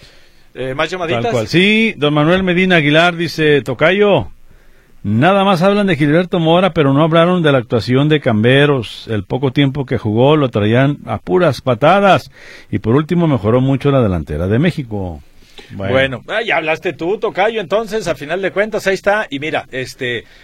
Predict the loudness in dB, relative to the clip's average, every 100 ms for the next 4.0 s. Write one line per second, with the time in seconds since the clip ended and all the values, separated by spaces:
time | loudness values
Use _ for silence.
0 | -6 -4 -2 -4 -4 -6 -6 -4 -4 -4
1 | -8 -8 -6 -4 -6 -10 -10 -8 -6 -8
2 | -6 -4 -2 0 -2 -2 -4 -6 -6 -4
3 | -4 -6 -8 -8 -8 -10 -14 -10 -4 -4